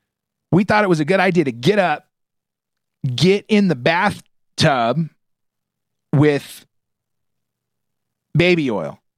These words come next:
And it was one of those, it was one of those, like, bathtubs that also had the big glass shower door. So instead of having, like, a bathtub with a shower curtain, it was a bathtub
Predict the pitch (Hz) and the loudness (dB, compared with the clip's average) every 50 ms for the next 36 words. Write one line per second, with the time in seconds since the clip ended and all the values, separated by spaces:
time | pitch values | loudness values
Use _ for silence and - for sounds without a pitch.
0 | _ _ _ _ _ _ _ _ _ _ _ _ _ _ 147 156 170 170 165 165 | _ _ _ _ _ _ _ _ _ _ _ _ _ _ -2 0 2 2 2 2
1 | 139 160 170 170 175 170 165 160 151 147 139 - - - - 160 156 151 151 139 | 2 0 2 2 2 2 2 2 2 0 -2 -4 -10 -6 -2 -2 0 2 0 0
2 | 123 151 160 160 156 147 143 139 127 117 117 123 117 117 104 - - _ _ _ | 0 0 0 2 2 2 2 2 0 0 0 0 0 0 -2 -6 -14 _ _ _
3 | _ _ _ _ _ _ _ _ _ _ _ _ _ _ _ _ - 131 151 151 | _ _ _ _ _ _ _ _ _ _ _ _ _ _ _ _ -2 0 0 0
4 | 151 147 - - 170 160 151 143 131 127 117 139 131 131 135 151 143 - 151 131 | 0 -2 -2 -2 0 0 0 0 -2 -2 -2 0 2 2 2 0 0 0 0 0
5 | 120 104 143 135 131 120 120 110 110 131 131 123 120 123 107 110 123 117 - - | 0 -2 -2 -4 -4 -6 -6 -2 -2 -2 -2 -2 -2 -2 0 0 -2 -2 -4 -6
6 | - 123 127 127 131 135 131 135 131 131 151 151 - _ _ _ _ _ _ _ | -4 -2 0 0 0 2 2 0 0 0 -2 -4 -8 _ _ _ _ _ _ _
7 | _ _ _ _ _ _ _ - - 139 131 123 123 127 127 - - 151 135 135 | _ _ _ _ _ _ _ -2 0 0 2 0 -2 -4 -6 -2 -2 0 0 0
8 | 123 107 117 123 120 120 113 117 113 110 107 101 - _ _ _ _ _ _ _ | 0 0 -2 -2 -2 -2 -2 -4 -4 -4 -4 -6 -8 _ _ _ _ _ _ _
9 | _ _ _ - 123 101 110 101 120 131 131 - - 139 123 113 110 98 - - | _ _ _ -2 -2 -2 -2 -2 0 0 -2 0 -2 -2 -2 -2 -2 -2 -2 0
10 | 160 170 156 131 - 127 107 98 98 117 113 123 - - 131 123 117 107 107 104 | 0 0 0 -2 -4 -4 -6 -4 -4 -6 -8 -4 -2 -2 -2 0 -2 -2 -2 -2
11 | 113 113 110 - - 110 104 101 90 85 90 | -2 -2 -2 -2 -2 -2 -2 -2 -2 -6 -10